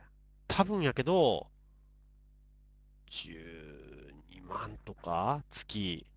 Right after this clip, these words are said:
うん。で、予託、要はね、うん、なんだろう、まあ、牧場？牧場が多分十二とかで済むかな。いや、済まない気がすんだけどな、マジで。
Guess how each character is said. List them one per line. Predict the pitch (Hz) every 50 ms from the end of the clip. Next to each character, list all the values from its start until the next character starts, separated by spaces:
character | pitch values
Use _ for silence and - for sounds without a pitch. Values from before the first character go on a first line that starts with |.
| - - - - - - - - - -
う | 95
ん。 | 95 92 92 87 82 80 78 76 76 - 73 - - - - - - - 98 - - -
で、 | 107 104 98 98 98 - 95 -
予 | 101 101
託、 | - - 101 - - - 101 98 104 - - - - - -
要 | 107 110
は | 104 95 87
ね、 | 85 87 107 139 165 - - - - - - - - -
う | 95 95 95 92 87 82 78 78
ん、 | 95
な | 98
ん | 92
だ | 87 85
ろ | 82 76 - -
う、 | 110
ま | 117 117
あ、 |
牧 | 92 - 113 - - 117
場？ | 117 135 143 165 196 - - - - - - - - - - - - - - - - - - - - - - - - - - - - -
牧 | 104 101 - 113
場 | 101 117 117 113
が | 131 156 151 139 113 98 - -
多 | 113
分 | 95 92 92
十 | - - - 107 113 117 113 113 113 113 110 110 110 110 107 107 104 104 101 85 - - _ - -
二 | 95 98 107 123 131 139 -
と | - -
か | - 135 123
で | 104
済 | - - - - 214
む | 220 214
か | - - 190 180
な。 | 180 185 190 196 202 202 208 214 214 196 - - - - -
い | 127 156
や、 | - - -
済 | - - - -
ま | - - - 220
な | - -
い | 196 -
気 | - - -
が | 160 147
す | - - - 139
ん | 131 -
だ | 160 147
け | 160
ど | 160 170
な、 | 156 151
マ | 147 143 139 143
ジ | - -
で。 | 156 143 139 127 117 107 104 -